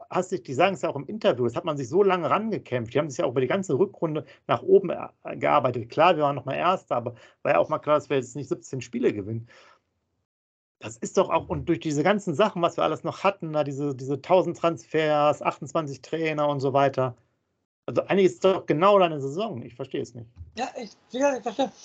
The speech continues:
Speaker 1: Oder?
Speaker 2: Oder dass Kiel so viel damit gemacht hat, dass es echt nochmal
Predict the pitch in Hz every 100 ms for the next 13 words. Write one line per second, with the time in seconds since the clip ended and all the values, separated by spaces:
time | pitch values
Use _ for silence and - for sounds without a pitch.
0 | - 190 - 233 247 220 - - 247 269
1 | 226 269 254 254 247 208 214 240 226 202
2 | 226 247 240 208 208 - 208 233 220 214